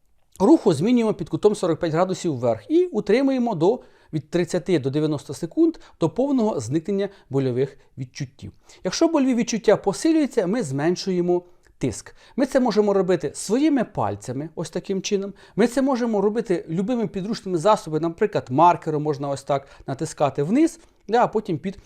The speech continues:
кутом сорок п'ять градусів вверх. Тобто ми маємо пропрацювати ось всю цю зону, ось, хорошо, щоб тут ніде не було больових відчуттів. Потім, коли ми пропрацювали цю зону, ми маємо розтягнути печінкові протоки фактично. Яким чином? Так же ж само беремо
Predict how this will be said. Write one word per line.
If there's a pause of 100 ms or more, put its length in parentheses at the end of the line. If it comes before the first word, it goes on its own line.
(160)
кутом
сорок
п'ять
градусів (220)
вверх. (200)
Тобто
ми
маємо
пропрацювати
ось
всю
цю
зону, (760)
ось, (200)
хорошо,
щоб
тут
ніде
не
було
больових
відчуттів. (280)
Потім, (280)
коли
ми
пропрацювали
цю
зону,
ми
маємо
розтягнути (180)
печінкові (220)
протоки
фактично.
Яким
чином?
Так
же
ж
само
беремо